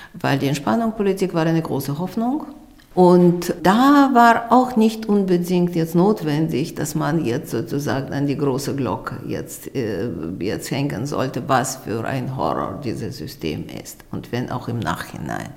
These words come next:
ne? Und es kommt noch etwas Drittes. Angst,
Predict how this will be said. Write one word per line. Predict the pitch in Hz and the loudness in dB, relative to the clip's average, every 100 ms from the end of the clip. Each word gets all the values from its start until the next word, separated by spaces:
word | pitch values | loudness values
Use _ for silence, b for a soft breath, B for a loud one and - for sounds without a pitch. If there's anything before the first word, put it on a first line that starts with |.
| - | -12
ne? | 170 185 - B B B B B B B B | -6 -6 -6 B B B B B B B B
Und | 156 160 | -2 0
es | 170 170 | -2 0
kommt | 175 170 | 0 0
noch | 151 147 | -2 -4
etwas | 143 - 127 | -8 -8 -8
Drittes. | - 95 - - - - _ B B B B B | -6 -6 -6 -12 -14 -18 _ B B B B B
Angst, | 170 226 240 - - | 2 2 0 -8 -12